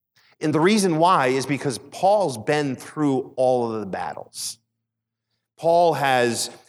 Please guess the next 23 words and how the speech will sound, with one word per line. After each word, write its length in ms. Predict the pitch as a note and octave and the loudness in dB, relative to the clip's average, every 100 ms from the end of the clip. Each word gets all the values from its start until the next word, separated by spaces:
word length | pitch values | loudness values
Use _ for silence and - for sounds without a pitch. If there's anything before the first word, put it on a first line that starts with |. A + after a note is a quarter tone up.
| - | -4
been 480 | C3 C3 A#2 A2 - _ | 0 2 0 -4 -10 _
shipwrecked, 640 | - F3 E3 E3 D#3+ E3+ | -2 0 2 2 2 0
and 100 | C3 | -6
he 140 | B2+ C#3 | -4 -6
says 320 | - C#3 C3 | -2 0 0
still, 480 | - D3+ A#2+ G#2 - - | 0 2 2 -2 -10 -10
"Rejoice." 640 | B2 C#3 C3+ A#2+ - - | -4 0 2 0 -2 -10
He's 320 | - C3+ C#3+ A#2+ | -6 -2 0 2
been, 360 | D3 C#3 B2 - - | 2 2 0 -6 -8
he's 240 | - D#3 C3 | -2 0 2
been 420 | C#3 C#3 A#2+ - - | 2 2 0 -4 -8
stoned, 840 | - - F3 F3+ F#3 G#3+ A3 A3 A3 - - | -6 -2 0 2 4 2 2 0 -2 -14 -6
and 180 | D#3 D3 | -2 0
he 140 | D3 D3+ | 0 -2
says, 540 | - D3 C#3 A#2+ - - - | 2 4 2 0 -8 -12 -6
"Rejoice." 760 | B2+ C#3+ A2+ C#3+ B2 G#2+ - | 0 2 4 4 4 0 -4
He's 300 | - D#3 D3+ | -2 -2 -2
been 280 | A2+ D#3 C#3+ | 0 0 0
jailed, 600 | A#2 D#3 F3+ G3+ G#3+ G#3 - - | 0 2 4 4 0 -4 -12 -20
he 160 | - E3+ | -6 -4
says, 280 | D#3 E3 C#3 | 0 2 2
"Rejoice." 500 | D#3 C#3 D#3 B2 - | 0 2 2 2 -2
He, 280 | D3 C#3 | -2 -2